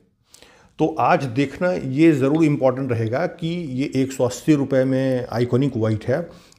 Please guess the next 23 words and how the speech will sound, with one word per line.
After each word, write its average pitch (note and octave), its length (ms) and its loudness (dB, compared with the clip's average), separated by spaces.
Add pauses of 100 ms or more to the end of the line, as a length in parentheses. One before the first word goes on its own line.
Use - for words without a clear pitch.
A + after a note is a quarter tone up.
और A#2 340 -2
दस C#3+ 160 4
रुपया C#3 240 2
ज़्यादा B2 320 0
में B2+ 200 0
ये B2 220 2
स्टर्लिंग B2 460 -2
रिजर्व B2 220 2
बी A#2 280 -4
सेवन A2+ 320 -2
है, A#2+ 160 -6
तो - 360 -8
इन D3 180 0
दोनों C#3 240 2
के C#3+ 140 -2
बीच A#2+ 400 -4
में G3+ 140 -8 (440)
क्लियर C#3+ 240 4
कट C#3 260 -4
एक, C#3+ 400 -6
अ, A#2+ 260 0 (220)
कॉम्पिटिशन C3 560 0
होगा A2+ 280 -2